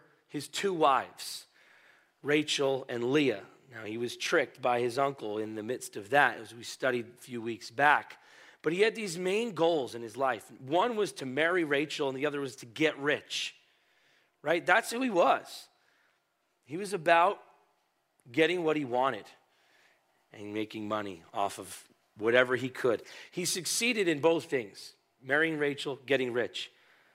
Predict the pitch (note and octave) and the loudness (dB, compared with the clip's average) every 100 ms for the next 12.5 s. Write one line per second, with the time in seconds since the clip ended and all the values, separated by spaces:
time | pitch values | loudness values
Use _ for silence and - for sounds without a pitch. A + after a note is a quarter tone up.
0 | _ _ A#2 B2+ D#3+ D3 D3+ F#3 E3 D3 | _ _ -10 -2 -2 0 0 0 0 -2
1 | B2+ C3+ G#2+ A#2 G#2+ A2 - - - _ | -2 -4 -4 -4 -6 -6 -14 -18 -20 _
2 | _ _ _ _ _ _ _ B2 A#2 F3 | _ _ _ _ _ _ _ -12 2 4
3 | F#3+ D#3 - - _ _ _ _ _ _ | 6 4 -2 -18 _ _ _ _ _ _
4 | _ _ _ _ _ _ _ _ A#2 C#3+ | _ _ _ _ _ _ _ _ -8 -6
5 | C3+ F3 G#3 D3 - A2+ G2+ G2 - G#2 | -2 0 2 0 0 -2 -2 -6 -10 -12
6 | G#2 - G#2 G#2+ - C#3+ C3 A#2 B2 C3+ | -12 -14 -12 -12 -14 -14 -14 -10 -8 0
7 | F#3+ F3 - G#3 A#3 G3 E3 E3+ - - | 2 2 0 2 4 2 -2 -4 -6 -10
8 | _ _ _ _ - E3+ C#3+ A3+ - D#3 | _ _ _ _ -6 -2 2 2 0 -6
9 | C#3 - - G3 F3 D#3 C3 A#2 - _ | -8 -4 2 4 4 2 -2 -4 -10 _
10 | _ _ C3 G3 A3 G#3+ D#3+ E3+ F#3 - | _ _ 2 4 4 0 2 4 2 0
11 | E3 C#3+ F3 D#3+ D#3+ D3+ F#3+ E3+ A#2+ C3 | -4 0 0 0 -6 -10 -10 -10 -4 2
12 | D3 F#3+ A3+ - - | 4 4 0 -10 -12